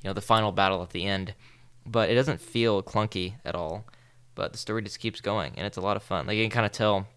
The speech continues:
you know, he was like, "I need this story to keep going. Ah, yes, here it is. The solution here." But, I don't know.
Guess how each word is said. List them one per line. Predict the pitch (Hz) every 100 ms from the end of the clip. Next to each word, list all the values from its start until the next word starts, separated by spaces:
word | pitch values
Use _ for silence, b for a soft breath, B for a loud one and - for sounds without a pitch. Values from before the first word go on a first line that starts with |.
| _ _ _ _ _ _ - B B -
you | 110
know, | 107
he |
was | 107 98
like, | 98
"I |
need | 110 117
this | 110
story | - 120
to | 110
keep | - -
going. | 131 110
Ah, | 104 127 92 -
yes, | 113 110 - - -
here | 120
it | 110
is. | 92 - - - b b b b b b _ _ -
The | - -
solution | - - 110 - 123
here." | 117 - -
But, | - - - - _
I | -
don't |
know. | -